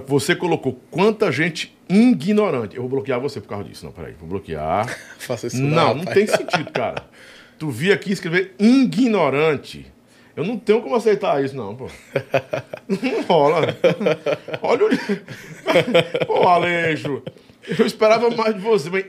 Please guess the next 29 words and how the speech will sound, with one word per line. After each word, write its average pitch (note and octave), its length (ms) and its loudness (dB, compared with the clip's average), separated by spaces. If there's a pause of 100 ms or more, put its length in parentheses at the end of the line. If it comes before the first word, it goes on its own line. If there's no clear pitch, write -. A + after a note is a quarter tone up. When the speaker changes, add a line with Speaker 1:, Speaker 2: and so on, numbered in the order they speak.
(100)
Speaker 1:
ignorante, F#3 1000 -2
Alejo. D3 340 2
Só G#3 120 2
por F3+ 160 -2
isso F#3+ 120 -2
eu F3 100 0
vou E3+ 140 -2
silenciar D#3+ 460 -2
você C#3+ 260 2
um E3 120 -2
pouquinho. C#3+ 960 -6 (100)
Pronto. F#2+ 680 -8 (460)
Tá G#2 160 -2
silenciado A#2+ 680 -2
aqui A2 160 -6
um A2 80 -8
pouquinho. A#2 420 -10 (320)
Chicão - 340 -8
pedi-, G#2+ 300 -6
pediu G#2+ 300 -6
aqui, G#2 80 -8
disse - 100 -16
que - 60 -16
você A#2+ 60 -4
tava A#2+ 220 0
muito C3+ 240 -6
chato, - 480 -10
né? F#2 180 -8 (760)
Tá. G2 280 -4